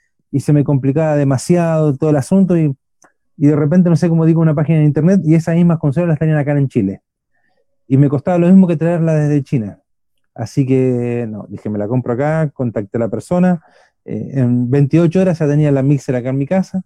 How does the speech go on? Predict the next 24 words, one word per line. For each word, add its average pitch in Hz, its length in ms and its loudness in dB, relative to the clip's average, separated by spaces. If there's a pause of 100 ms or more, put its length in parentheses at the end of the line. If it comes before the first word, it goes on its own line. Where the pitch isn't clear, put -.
(680)
ya 151 100 0
estaba 147 240 -2
haciendo 147 280 0
las 120 140 -2
pruebas 120 260 -2
de 113 80 -2
sonido, 175 580 0 (720)
eh, 110 720 -2
bueno, 156 220 0
hasta 156 160 -4
ahí 175 40 2
estábamos 160 320 2
bien, 151 300 0 (560)
porque 131 320 -2
con 131 160 0
la, 131 100 0 (160)
con, 127 500 -4
con 139 120 -2
la 135 60 4
interfaz 135 320 -2
puedo 175 160 0
grabar 139 240 0
el 143 100 0
programa. 147 460 -2